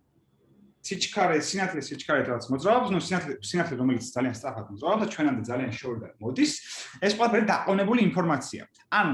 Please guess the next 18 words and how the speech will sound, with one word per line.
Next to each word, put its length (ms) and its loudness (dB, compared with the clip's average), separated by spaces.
რას 280 2
ნიშნავს 300 2
ეს 80 2
დაყოვნებული 480 0
ინფორმაცია? 480 -4
ანუ, 240 4
დღეს 300 4
რომ 160 0
ჩვენ, 280 -2
მაგალითად, 440 0
ვუყურებთ, 580 2
არ 180 -6
ვიცი, 300 -6
ბ-, 420 -2
ბ-, 180 -10
ვარსკვლავს, 640 0
რომელიც 440 2
ექვსი, 440 -2